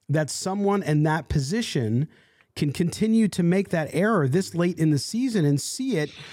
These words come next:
uh, unless he's just not being told and no one's able to be honest with him and say, "Hey, hey, coach, uh, do you want me to remind you when we <laughs> need to switch things up when they're not working?" But I think this is where the frustration comes in. And yes,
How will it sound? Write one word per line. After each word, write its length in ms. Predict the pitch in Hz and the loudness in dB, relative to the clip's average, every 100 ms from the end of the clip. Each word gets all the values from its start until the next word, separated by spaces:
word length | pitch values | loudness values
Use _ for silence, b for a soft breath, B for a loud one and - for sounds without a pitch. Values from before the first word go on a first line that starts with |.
| B - | B -4
uh, 180 | 151 143 - | -2 -2 0
unless 360 | 185 202 208 | 2 2 0
he's 200 | - 190 | -2 -2
just 200 | 226 202 | -2 -2
not 200 | 190 175 | -2 0
being 220 | 185 143 | 2 2
told 460 | 127 - 262 175 147 | 2 0 2 4 4
and 120 | 139 | 4
no 100 | 160 | 4
one's 260 | 190 170 156 151 | 4 2 0 0
able 260 | 170 151 | 2 2
to 80 | 143 | 2
be 140 | 135 | -2
honest 340 | 135 160 247 233 | 0 0 0 -2
with 140 | 160 | -2
him 120 | 147 | 0
and 80 | 139 | 0
say, 140 | 127 139 | -2 0
"Hey, 160 | 151 B B | -2 B B
hey, 100 | - | -6
coach, 500 | 139 220 208 139 - B B B | -2 0 0 0 -4 B B B
uh, 380 | - 147 151 147 117 B _ - 139 | -4 -2 0 -2 -4 B _ -12 -6
do 160 | 131 | 0
you 80 | 160 | 2
want 180 | 240 240 | 2 2
me 40 | |
to 80 | 254 | 2
remind 500 | 190 151 139 175 214 | 4 4 4 2 4
you 120 | 240 | 4
when 140 | 247 202 | 4 4
we 80 | 170 | 2
<laughs> 80 | |
need 20 | - - | 0 -2
to 120 | 131 | -4
switch 280 | - 190 - | 0 -2 0
things 220 | 185 151 | 0 2
up 160 | 175 233 | 0 0
when 120 | 170 | 2
they're 100 | 151 | 2
not 220 | 147 127 | 2 0
working?" 420 | 143 175 247 240 B B B | 0 0 -2 -4 B B B
But 100 | 180 | -4
I 20 | |
think 200 | 185 269 | -4 -2
this 160 | 240 240 | -2 -4
is 100 | 220 | -2
where 120 | 196 | -2
the 100 | 156 | -2
frustration 680 | - 147 135 160 196 233 285 | -2 -2 -2 0 0 0 -4
comes 300 | - 151 127 | -2 0 2
in. 240 | 131 131 B B - | 2 0 B B -4
And 180 | 208 196 | 2 2
yes, 300 | 254 175 | 2 -2